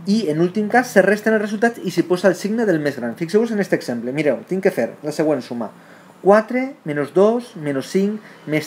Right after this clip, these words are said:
tres i més dos. En primer lloc vaig a marcar els números positius, que són quatre, tres i dos. I els vaig a sumar. Quatre més tres, set, i més dos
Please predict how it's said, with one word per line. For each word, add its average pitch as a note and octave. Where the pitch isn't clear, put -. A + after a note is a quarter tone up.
tres A3
i E3+
més D3
dos. B2+
En D#3
primer G3+
lloc A#3+
vaig A3+
a G3
marcar F#3+
els G3
números A#3
positius, D3+
que D3+
són C3
quatre, B3+
tres A3+
i D#3
dos. C3+
I D3+
els C#3+
vaig D3+
a -
sumar. D#3+
Quatre F#3+
més A#2+
tres, G3
set, E3
i B2+
més B2
dos A#3+